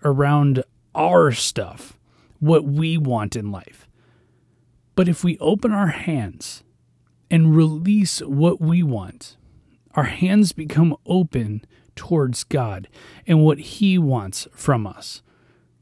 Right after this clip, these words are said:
You see, when you release that, that desire in your life to do what you want, God can do amazing things through you. Again, I, I've said it before, take a look at this podcast.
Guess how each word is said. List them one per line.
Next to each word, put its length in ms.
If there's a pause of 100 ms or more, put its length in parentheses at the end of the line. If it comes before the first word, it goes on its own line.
You 100
see, 160
when 180
you 140
release 680
that, 600 (520)
that 600
desire 680
in 200
your 300
life 340
to 120
do 160
what 180
you 320
want, 480 (720)
God 400
can 160
do 160
amazing 640
things 440
through 240
you. 280 (1000)
Again, 440
I, 380
I've 200
said 260
it 80
before, 500 (200)
take 300
a 60
look 360
at 120
this 160
podcast. 680